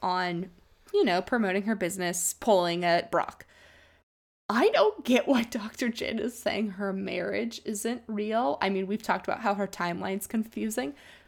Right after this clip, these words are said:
but she's getting served divorce papers. That seems like such a weird thing, an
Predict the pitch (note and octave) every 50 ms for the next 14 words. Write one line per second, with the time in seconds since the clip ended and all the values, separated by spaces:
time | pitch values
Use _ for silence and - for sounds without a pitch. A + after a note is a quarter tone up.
0 | _ _ - E4 E4 - - F4 E4+ - - D#4+ D4 G4 G#4+ - G4+ - G#4+ A#4
1 | B4 B4 - - C4+ - - - G#4 F#4+ - - - B3 A3+ - G3 G3+ - A3
2 | - - D#4 D#4 F4+ F4 F4+ F4+ - - - - - - D4 C#4+ A3+ G#3 G#3 A3
3 | A3+ A#3 G#3 A#3 C4 C4 A#3 A#3+ - - - A3+ B3 B3+ A#3+ A3 F#3+ G3 - -
4 | - - - - - - C4 B3+ B3+ B3+